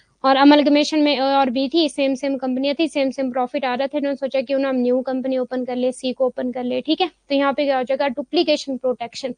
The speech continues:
मीन्स एक दूसरे को प्रोटेक्ट करना, ठीक है। अ, ओके, control over monopoly। डिसएडवांटेजेस क्या है मर्जर, एक्विजिशन and amalgamation की? प्राइस फ्लक्चुएशन। If there is a monopoly in a sector due to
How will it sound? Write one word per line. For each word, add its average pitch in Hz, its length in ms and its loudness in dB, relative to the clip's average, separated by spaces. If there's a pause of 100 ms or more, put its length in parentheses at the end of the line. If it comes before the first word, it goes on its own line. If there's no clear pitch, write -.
(300)
मीन्स 311 160 2
एक 269 200 4
दूसरे 277 280 -2
को 302 120 -2
प्रोटेक्ट 240 500 -6
करना, 220 340 -12 (180)
ठीक 302 140 -2
है। 330 80 -4 (2000)
अ, 277 40 -6
ओके, 269 400 -4
control 269 400 2
over 269 240 0
monopoly। 262 520 -2
डिसएडवांटेजेस 285 920 2
क्या 277 120 2
है 285 140 -2
मर्जर, 269 360 2
एक्विजिशन 269 580 -2
and 254 140 0
amalgamation 247 600 -2
की? 277 100 -2
प्राइस 277 420 0
फ्लक्चुएशन। 247 880 -8 (640)
If 302 100 2
there 339 280 8
is 370 140 6
a 370 100 6
monopoly 302 600 2
in 269 160 -2
a 285 80 -2
sector 269 400 -2
due 269 160 -2
to 285 140 -2